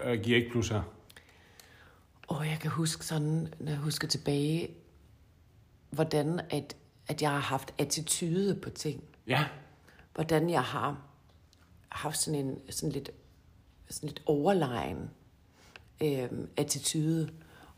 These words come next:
Speaker 2: over for nogle mennesker.
Speaker 1: Ja.
Speaker 2: Jeg ved godt, hvorfor. At det var min egen sårbarhed, jeg,
Speaker 1: Mhm.
Speaker 2: jeg, jeg, jeg ville beskytte. Men når jeg sådan tænker tilbage på det, så tænker jeg,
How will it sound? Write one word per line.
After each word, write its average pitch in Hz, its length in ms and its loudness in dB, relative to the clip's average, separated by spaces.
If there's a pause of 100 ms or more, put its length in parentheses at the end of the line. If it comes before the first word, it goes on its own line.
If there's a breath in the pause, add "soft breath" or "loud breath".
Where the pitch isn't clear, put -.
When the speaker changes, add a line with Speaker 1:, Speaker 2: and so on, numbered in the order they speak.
(120)
Speaker 2:
over 139 220 2
for - 500 -4 (160)
nogle 151 280 0
mennesker. 143 480 -4 (220)
Speaker 1:
Ja. 110 140 2 (1600 loud breath)
Speaker 2:
Jeg 151 180 4
ved 208 340 8
godt, - 500 8
hvorfor. 156 640 6 (600 soft breath)
At - 220 2 (120)
det 165 80 4
var 151 60 10
min 143 140 4
egen 143 180 6
sårbarhed, 131 540 4
jeg, 120 160 6
Speaker 1:
Mhm. 117 300 10
Speaker 2:
jeg, 117 240 0 (440)
jeg, 127 140 -2 (260)
jeg 123 160 -4
ville 139 140 -4
beskytte. 147 540 -4 (840 soft breath)
Men 156 320 4 (720 soft breath)
når 147 60 -2
jeg 143 80 0
sådan 170 160 2
tænker 160 280 0
tilbage 156 440 -2
på 156 160 -6
det, 151 120 -4
så - 160 -6
tænker 147 280 -4
jeg, 139 60 -4